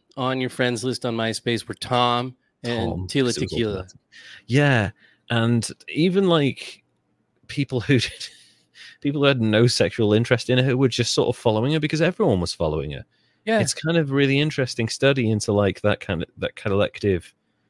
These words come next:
Speaker 2: you know, fan base thing. And,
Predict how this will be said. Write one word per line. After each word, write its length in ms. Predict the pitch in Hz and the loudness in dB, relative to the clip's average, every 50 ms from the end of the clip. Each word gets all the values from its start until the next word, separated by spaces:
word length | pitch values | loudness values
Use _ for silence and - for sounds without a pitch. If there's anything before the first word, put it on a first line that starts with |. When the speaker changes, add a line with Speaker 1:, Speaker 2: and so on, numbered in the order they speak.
| _ _ _ _ _ _ _ _ _ | _ _ _ _ _ _ _ _ _
Speaker 2:
you 80 | 101 101 | -4 -2
know, 140 | 92 90 90 | -2 -2 -2
fan 400 | - - - 110 113 131 160 160 | -4 -2 0 2 2 2 2 2
base 340 | 170 180 190 185 - - | 2 2 2 0 -2 -4
thing. 560 | - - 190 190 202 214 208 208 214 208 202 - - - | -4 -2 0 0 2 2 0 0 0 -2 -4 -4 -2 0
And, 500 | 120 131 131 135 131 139 135 131 - | 0 2 2 2 2 2 0 0 -2